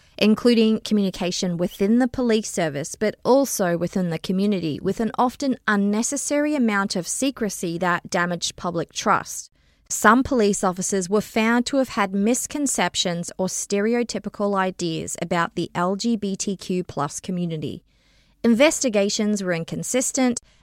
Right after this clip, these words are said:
basic investigative steps were overlooked or delayed, and searches for missing people were described as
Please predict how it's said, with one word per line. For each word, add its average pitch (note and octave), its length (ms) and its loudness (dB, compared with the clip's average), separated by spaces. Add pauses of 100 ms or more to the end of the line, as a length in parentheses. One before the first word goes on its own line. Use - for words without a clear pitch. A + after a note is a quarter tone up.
(140)
basic A3+ 540 2
investigative F3 720 -2
steps - 400 -4
were E3+ 120 -2
overlooked E3+ 520 -2
or F3 100 0
delayed, E3+ 560 0 (340)
and G#3+ 200 2
searches A#3+ 480 0
for D4+ 100 -2
missing B3 340 2
people G3 360 -2
were F#3+ 160 0
described G#3 520 0
as G3 140 0